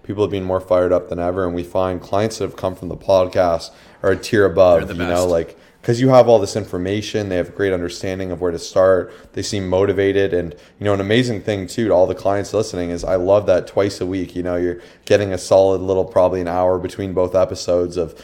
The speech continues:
Speaker 1: you know, great information, additional information. It can be used to fire you up. Like, this episode even has me fired up, right?
Speaker 2: Yeah,
Speaker 1: Like,
Speaker 2: me too.
Speaker 1: there's a ton of value in that. And once again, if you don't know what online fitting, fitness coaching entails,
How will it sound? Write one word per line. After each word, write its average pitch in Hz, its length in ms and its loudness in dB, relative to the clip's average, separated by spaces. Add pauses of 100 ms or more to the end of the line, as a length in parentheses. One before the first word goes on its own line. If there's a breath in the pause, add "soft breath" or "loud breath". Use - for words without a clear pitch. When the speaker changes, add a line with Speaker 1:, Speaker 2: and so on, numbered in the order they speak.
(140 loud breath)
Speaker 1:
you 101 100 -6
know, 92 80 -2
great 98 220 0
information, 92 640 -4
additional 92 440 -6
information. 90 640 -8
It 87 140 -8
can 90 120 -12
be 87 80 -8
used 90 320 -8
to 101 180 -4 (300 loud breath)
fire 101 200 6
you 98 160 4
up. 113 160 6
Like, 92 140 -2
this 104 160 -4
episode 104 340 0
even 95 160 -6
has 92 220 -6
me 117 160 -2
fired 85 360 0
up, 82 220 0
right? 92 140 2
Speaker 2:
Yeah, 90 60 0
Speaker 1:
Like, 87 140 0
Speaker 2:
me 104 40 -10
too. 104 320 -10
Speaker 1:
there's 104 160 -4
a 104 60 -4
ton 139 180 2
of 123 80 2
value 101 280 4
in 92 80 -4
that. 90 180 -2
And 95 100 -4
once 127 180 -6
again, 104 180 -4
if 90 100 -10
you 117 80 -4
don't 170 140 -2
know 170 60 0
what 127 120 2
online 107 320 0
fitting, 95 460 -6 (140)
fitness 92 300 -6
coaching 95 320 -4
entails, 101 480 0